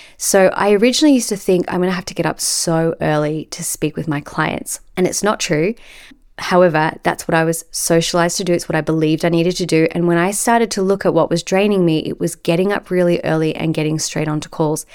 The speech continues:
Now, some people love that. It actually energizes them because they get out of their own way. They don't have to think. Their conscious mind is out of the way. And I definitely find that on the days I do get up early. But for me, it wasn't getting up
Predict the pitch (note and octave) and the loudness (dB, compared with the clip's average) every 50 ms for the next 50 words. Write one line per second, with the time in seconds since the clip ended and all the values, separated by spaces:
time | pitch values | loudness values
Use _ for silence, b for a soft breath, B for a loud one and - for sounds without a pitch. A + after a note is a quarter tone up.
0 | B B B B B B - G3 G3+ - - A#3+ C#4 D4 - - - B3+ A#3 - | B B B B B B -2 -2 0 2 2 2 2 0 -2 -2 -2 -2 0 2
1 | A3 G#3 F#3+ - D#3 E3+ E3+ F3+ G#3+ G3 F3+ F3 D#3+ - - F3+ F#3 F#3+ - - | 2 2 2 2 0 2 2 2 2 0 0 -2 -2 0 0 -2 -2 -2 0 0
2 | G#3 F3+ - - F3+ F#3+ G#3+ G#3+ G3 - F#3 E3 E3+ E3 - D#3+ D3+ E3 E3 D#3+ | 0 0 0 0 0 0 0 0 0 2 2 2 2 0 -2 -2 0 0 2 2
3 | D#3+ D#3 D#3+ - - F3 D#3+ - - - - F3 E3 E3 - F3 E3+ F3 F#3+ G#3+ | 2 0 -2 -4 -4 -6 -6 -6 -12 -6 0 0 0 2 2 2 2 2 2 2
4 | G#3+ G#3 G#3 G3+ G3 F#3+ F#3 F#3 F3+ F3+ F#3+ G3+ G#3 G#3 G3+ F#3 F3 F3 E3 E3 | 2 2 2 4 4 4 4 4 4 4 4 4 4 4 4 4 2 2 2 0
5 | E3+ E3 - - E3+ - - G3 G3 G3 G3 - F3+ - - F#3 F3 - - - | -2 -4 -6 -8 -10 -2 0 0 0 0 -2 -6 -8 -6 -4 -4 -4 -4 -6 -6
6 | E3+ - - - B B B B B B B B B B - F#3 F#3 F#3 G3 G3 | -6 -6 -6 -8 B B B B B B B B B B 0 2 4 4 4 4
7 | G3 F#3 F#3 - - F3+ F3+ F3+ E3+ F3 E3+ F3 F3 E3+ E3+ F3 E3+ B B B | 2 2 0 2 0 0 2 2 2 4 4 4 4 4 4 2 0 B B B
8 | B B B B B - G3 F#3+ F#3+ F#3+ F#3 E3+ - _ - G#3 G#3 G#3 - - | B B B B B -2 0 2 4 4 2 0 -2 _ 0 2 2 2 0 -2
9 | G#3+ - - F#3+ F#3 - - F3+ E3+ E3+ F3 F3 F3 - - - F3 F3 E3+ D#3+ | -2 0 0 -2 -4 -2 0 0 2 2 2 2 0 -2 -2 0 0 0 0 2
10 | - D#3+ D#3+ E3 D#3+ E3 D#3+ D#3+ D3 - - D#3 D#3+ D#3+ D#3 - E3 D3+ D#3 D3+ | 0 0 0 0 0 0 -2 -2 -4 -4 -2 0 0 0 0 0 -2 -2 -2 -4
11 | D3+ - - - D#3 D#3+ D#3+ F3+ G#3 B3 C4+ C4 b b b b b b b b | -6 -6 -4 -2 0 0 2 2 2 0 0 -4 b b b b b b b b
12 | - - - - - - G3 F#3+ G3+ A#3 C4+ C4 A3 - - E3+ F3 G#3 A#3 A#3 | -4 -2 -2 -2 -2 -4 -2 0 2 4 4 4 4 2 0 0 2 2 2 2
13 | C#4+ C#4+ C#4 - - - E3+ - - - F#3+ F#3+ G3+ G3 G3 F#3 F3 - | 2 2 0 -2 -6 -12 -14 -12 -4 -2 -2 0 0 2 2 0 0 0